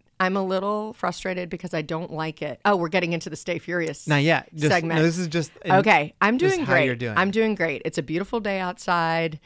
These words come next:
Speaker 1: Uh, had some Bibles, had some young people over for Bible study this morning. I always love that. It's always a great time. So yeah,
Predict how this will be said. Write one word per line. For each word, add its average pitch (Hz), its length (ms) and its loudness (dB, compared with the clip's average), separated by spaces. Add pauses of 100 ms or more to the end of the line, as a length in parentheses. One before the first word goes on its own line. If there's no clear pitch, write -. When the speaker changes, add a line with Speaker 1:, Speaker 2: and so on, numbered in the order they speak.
(420)
Speaker 1:
Uh, 143 300 0
had 160 320 -2
some 151 440 -4 (100)
Bibles, 175 400 0
had 165 180 -4
some 143 300 -6 (100)
young 165 260 -4
people 185 300 -6
over 180 200 -2
for - 140 -8
Bible 156 260 -4
study 185 220 -6
this 185 200 -8
morning. 190 320 -4
I - 60 -10
always 147 180 -6
love 160 200 -6
that. 180 320 -4 (100)
It's - 120 -14
always 165 160 -6
a 180 60 -10
great 170 240 -6
time. 185 400 -8
So 185 260 -6
yeah, 226 240 -6